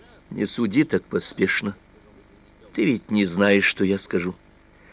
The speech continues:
Ты перебил меня, а я хотела сказать, что я выдам шпионов не Вавилону, а только Набусардару.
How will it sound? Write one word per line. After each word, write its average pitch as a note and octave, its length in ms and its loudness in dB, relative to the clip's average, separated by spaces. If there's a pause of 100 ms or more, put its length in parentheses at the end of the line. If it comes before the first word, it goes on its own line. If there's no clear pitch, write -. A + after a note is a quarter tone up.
(400)
Ты F#3+ 140 6
перебил F#3+ 600 4
меня, F2+ 380 6
а G#2+ 180 6
я F3 160 4
хотела E3 440 -2
сказать, D3 300 0
что - 160 -6
я C3 140 4
выдам C3+ 240 0
шпионов B2+ 560 0
не A#2+ 140 -4
Вавилону, G2 560 4 (400)
а - 80 -2
только G#2 340 6
Набусардару. G2 720 2